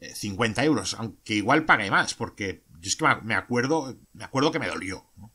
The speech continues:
Y cincuenta euros duelen, pero vamos, para un libro, un libro de estas características, ojo, ¿eh? Como digo, no es una novelilla,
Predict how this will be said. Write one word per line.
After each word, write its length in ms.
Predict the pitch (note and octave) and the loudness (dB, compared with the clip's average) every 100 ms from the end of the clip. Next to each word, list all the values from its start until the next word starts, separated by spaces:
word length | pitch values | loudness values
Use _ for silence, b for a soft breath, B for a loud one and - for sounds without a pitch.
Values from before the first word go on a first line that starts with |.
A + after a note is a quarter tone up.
| _ | _
Y 120 | F#2 | -20
cincuenta 400 | - G2+ A2 B2 | -16 -8 -4 -2
euros 260 | B2+ A#2+ A#2+ | -2 -4 0
duelen, 560 | C#3+ D#3 D#3+ F3+ D#3 - | 2 4 2 0 -8 -8
pero 160 | G#2 | -6
vamos, 160 | C#3+ - | -6 -6
para 160 | F#2+ G2+ | -6 -4
un 80 | |
libro, 280 | G#2+ B2 C#3 B B B B B _ A2 | -4 -4 -6 B B B B B _ -12
un 100 | A2 | -4
libro 160 | C3 E3 | -2 0
de 60 | |
estas 200 | A#2 A#2+ | -2 -2
características, 680 | G#2+ F2+ G2+ F#2 - - - | -2 -6 -6 -8 -10 -16 -12
ojo, 260 | - - - | -12 -14 -16
¿eh? 140 | A#2+ C3 _ | -18 -18 _
Como 160 | - | -20
digo, 220 | E2 F2 | -20 -20
no 120 | E2+ F#2 | -16 -8
es 200 | - E2 | -8 -8
una 220 | E2+ E2+ | -12 -12
novelilla, 560 | E2+ F2+ A2 D2 - | -8 -4 -4 -4 -14